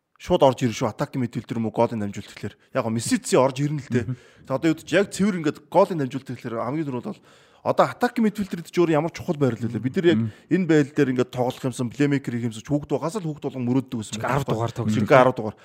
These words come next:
Speaker 1: Гэтэл одоо надад атаки мидфилдер ихээр хамгийн түрүүнд орж идэг наад нуучих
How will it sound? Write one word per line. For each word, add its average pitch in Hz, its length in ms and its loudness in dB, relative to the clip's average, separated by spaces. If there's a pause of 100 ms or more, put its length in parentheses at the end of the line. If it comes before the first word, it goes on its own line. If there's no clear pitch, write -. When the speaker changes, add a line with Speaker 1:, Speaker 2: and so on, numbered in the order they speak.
(180)
Speaker 1:
Гэтэл 214 320 4
одоо 220 160 6
надад 202 480 4
атаки 202 400 0
мидфилдер 165 320 0
ихээр 147 160 -4
хамгийн 160 240 -2
түрүүнд 143 240 0
орж - 160 -4
идэг 120 160 -8
наад 120 240 -4
нуучих - 240 -18